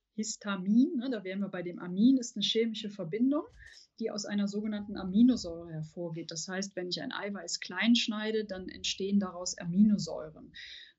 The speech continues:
Ein Beispiel wäre hier das sogenannte Histidin. Und, mm, die Erklärung besagt vielleicht schon, dass wir bei Histamin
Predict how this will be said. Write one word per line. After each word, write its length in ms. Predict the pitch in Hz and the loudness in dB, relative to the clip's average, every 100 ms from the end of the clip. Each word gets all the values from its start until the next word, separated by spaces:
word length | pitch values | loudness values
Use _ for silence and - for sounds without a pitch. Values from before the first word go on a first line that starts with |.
| - - - | -8 -8 -8
Ein 220 | - 175 | -4 -4
Beispiel 460 | 151 214 226 202 190 | 0 2 2 0 0
wäre 220 | 196 196 | 0 0
hier 200 | 180 196 | -2 -2
das 340 | 190 180 170 | -2 -6 -8
sogenannte 500 | 190 185 180 185 - | -8 -8 -10 -14 -10
Histidin. 920 | 180 180 175 - 185 175 208 202 165 156 - - - | -8 -4 -4 -2 -2 6 8 8 4 0 -8 -18 -8
Und, 420 | - 185 180 - - _ - | 0 0 0 -4 -6 _ -6
mm, 340 | - 190 185 | 0 2 0
die 160 | 185 185 | 0 -2
Erklärung 580 | - - 196 240 262 240 | -2 -2 2 4 6 6
besagt 420 | 214 202 220 226 | 4 0 -2 -4
vielleicht 300 | 220 208 202 | -4 -2 -2
schon, 200 | 220 214 | -2 0
dass 200 | 196 - | 0 0
wir 100 | 190 | -2
bei 140 | 180 | -4
Histamin 680 | 180 - 185 170 202 254 | -6 -8 -6 2 8 8